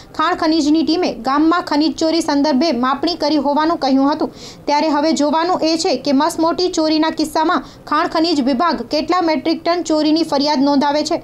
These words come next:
જો કે પોલીસે એક ગાડી પકડી ત્યારે તેની પાસે બે ગાડી હોવાનું ચર્ચાતું હતું. તે સંદર્ભે પી એસ આઈ ઝાલાએ જણાવ્યું હતું કે અમારી પાસે એક ગાડીની નોંધ છે અને ખાણ ખનીજ સ્થળ પરથી તપાસ હાથ ધરાઈ છે,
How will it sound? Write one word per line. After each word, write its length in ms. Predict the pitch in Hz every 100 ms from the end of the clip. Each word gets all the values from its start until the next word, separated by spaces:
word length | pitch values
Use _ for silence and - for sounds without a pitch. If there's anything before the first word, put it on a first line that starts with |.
| -
જો 120 | 247
કે 120 | 285 311
પોલીસે 440 | 302 311 339 330
એક 340 | 381 311 320
ગાડી 280 | 262 302 330
પકડી 340 | - 302 403 -
ત્યારે 300 | 294 302 330
તેની 260 | 320 320
પાસે 340 | - 302 320 285
બે 200 | 294 320
ગાડી 300 | 330 339 349
હોવાનું 480 | 302 311 320 349
ચર્ચાતું 600 | 370 285 285 302 269 285
હતું. 180 | 330 - - - -
તે 120 | 320
સંદર્ભે 500 | 330 302 302 339 370
પી 200 | - 285
એસ 200 | 320 320
આઈ 180 | 339 359
ઝાલાએ 640 | - 247 240 269 302 330
જણાવ્યું 480 | 285 294 294 294 269
હતું 200 | 311 240 - - -
કે 80 | 311
અમારી 360 | 302 320 349
પાસે 300 | 359 330 330
એક 320 | 339 330 359
ગાડીની 380 | 269 320 330 339
નોંધ 280 | 320 294 302
છે 280 | 320 349 - - -
અને 180 | 277
ખાણ 260 | 277 311 330
ખનીજ 320 | 330 339 330
સ્થળ 240 | - - 330 330
પરથી 320 | - 339 349 247
તપાસ 500 | - 285 330 339 359
હાથ 220 | 302 311
ધરાઈ 300 | 247 277 330
છે, 180 | 339